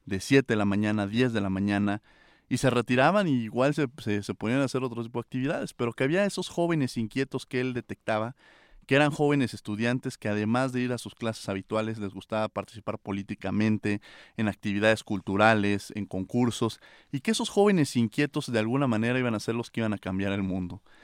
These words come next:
Cuando uno lee este libro de mil novecientos sesenta y cinco, más o menos que era cuando estaba el maestro Flores Zavala como director de la Facultad de Derecho,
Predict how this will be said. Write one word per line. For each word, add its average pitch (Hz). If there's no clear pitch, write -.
Cuando 143
uno 233
lee 165
este 165
libro 147
de 120
mil 127
novecientos 123
sesenta 101
y 98
cinco, 170
más 117
o 120
menos 113
que -
era 110
cuando 101
estaba 117
el 113
maestro 104
Flores 104
Zavala 98
como 95
director 98
de 104
la 98
Facultad 98
de 101
Derecho, 101